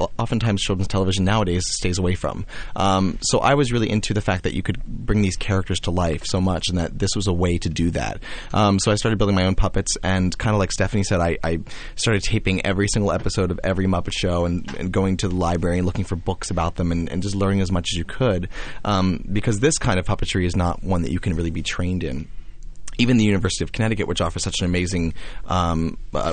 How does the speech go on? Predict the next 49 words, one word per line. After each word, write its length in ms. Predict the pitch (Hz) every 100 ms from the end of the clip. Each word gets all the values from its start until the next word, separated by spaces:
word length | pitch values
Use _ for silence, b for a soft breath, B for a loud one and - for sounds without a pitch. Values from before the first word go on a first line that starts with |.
| -
program, 440 | - 151 123 101
does 140 | 92 98
not 200 | 113 95
really 200 | 104 95
concentrate 560 | - 120 110 - 104 -
on 140 | 92
this 160 | 92 -
kind 260 | - 92
of 60 | 85
puppetry, 440 | 101 98 98 90 B B B
A, 140 | 127 147
because 260 | 139 117
it's 140 | 101 -
still 180 | 127
pretty 300 | 127 - 117
new. 440 | 92 107 90 69 71 B B -
Um, 360 | 101 90 87 -
you 100 | 104
know, 80 |
it's 100 | 87
only 140 | 104 101
been 140 | 90
around 220 | 85 90
for 40 | 95
the 80 | 90
last 240 | 85 85
forty, 220 | 90 87
fifty 240 | 87 85 92
years 180 | 90 82
at 60 |
the 80 | -
most. 460 | 101 101 76 - - B -
And 120 | 107
also 240 | 110 -
just 180 | 107 101
because 320 | 101 - 98
it's, 160 | 95 -
it's, 400 | - 95 - - -
it's 160 | -
kind 260 | - - 160
of 100 | 135
a 40 |
specific, 560 | 101 - 110 - 113 -
you 120 | 104
ha-, 80 | 107
kinda 220 | 123 127
have 140 | 123 -
to 80 | 98
have 440 | - 104 104 98